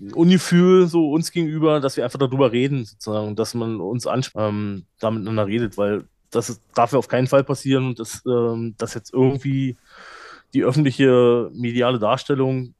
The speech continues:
des Falls Karlsruhe dazu führt, dass sich Leute von Fanprojekten abwenden, weil das wäre es, äh, um von allen sozusagen und, äh, ähm, da sollte man schon stark zusammenhalten und irgendwie auch alles,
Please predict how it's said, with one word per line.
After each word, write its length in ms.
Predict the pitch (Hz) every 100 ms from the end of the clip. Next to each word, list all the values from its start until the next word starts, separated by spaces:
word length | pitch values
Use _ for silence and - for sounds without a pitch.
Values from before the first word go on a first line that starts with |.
| _ _ _
des 140 | 107 -
Falls 360 | 120 120 -
Karlsruhe 380 | - 110 123 131
dazu 220 | 120 -
führt, 300 | 113 120 117
dass 100 | 110
sich 140 | 113 104
Leute 260 | 107 104
von 180 | 104 107
Fanprojekten 380 | 110 107 110 80
abwenden, 320 | 101 104 101
weil 100 | 98
das 160 | 98 101
wäre 280 | 104 104 101
es, 200 | - -
äh, 200 | 95 87 _ _ _ _ - _ _ _ _ _ - - - _ _ _
um 200 | 101 101
von 200 | - 101
allen 300 | 71 113 113
sozusagen 500 | 110 - 101 110 90
und, 200 | 104 92
äh, 320 | 85 101 98 95 - - - - - _ -
ähm, 460 | 95 90 87 82 78 _ -
da 100 | 95
sollte 220 | 104 113
man 160 | 113
schon 220 | 104 113 101
stark 300 | 101 107 -
zusammenhalten 580 | 104 110 107 110 110
und 180 | 104 104
irgendwie 460 | 90 107 101 107 90
auch 200 | 101 -
alles, 540 | 101 101 92 - -